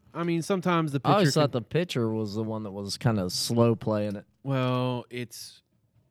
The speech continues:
Speaker 1: now they're just taking both out of the equation, like,
Speaker 2: Okay,
Speaker 1: twenty-five
Speaker 2: yeah.
Speaker 1: seconds. So, um, they're
Speaker 2: Uh.
Speaker 1: actually seeing that it's shortening games by an average of twenty-eight minutes.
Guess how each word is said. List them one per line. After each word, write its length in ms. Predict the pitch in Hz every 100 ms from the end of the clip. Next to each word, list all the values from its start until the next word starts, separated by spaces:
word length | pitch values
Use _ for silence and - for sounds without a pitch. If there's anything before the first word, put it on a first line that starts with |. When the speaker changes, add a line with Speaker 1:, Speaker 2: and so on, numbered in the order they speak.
| _ - _ _ _ -
Speaker 1:
now 380 | 123 127 127
they're 160 | 120 117
just 260 | 107 117 -
taking 500 | 123 113 110 107 104
both 460 | 92 110 110 101 _ -
out 200 | 101 107
of 100 | 92
the 160 | 98
equation, 500 | 90 107 98 87 82
like, 260 | 87 87 _ _ _ _ -
Speaker 2:
Okay, 80 | -
Speaker 1:
twenty-five 380 | 120 117 120
Speaker 2:
yeah. 60 | 117
Speaker 1:
seconds. 400 | 98 - - - _ _ _ _ _ _ _ _ _ _ _ - - -
So, 640 | - - 135 123 117 113 110 95 - _ _ 131
um, 360 | 120 110 107 107 _ _
they're 580 | 117 127 127 123 127 131
Speaker 2:
Uh. 40 |
Speaker 1:
actually 320 | 131 143 143 127
seeing 680 | - - - 127 127 123
that 160 | 117 113
it's 320 | 110 - - _ -
shortening 640 | - - 123 123 120 110
games 360 | 113 117 117
by 180 | 98 101
an 80 | 101
average 400 | 104 110 107 101
of 260 | 98 185 _
twenty-eight 640 | - 107 110 110 98 -
minutes. 560 | 135 196 113 - -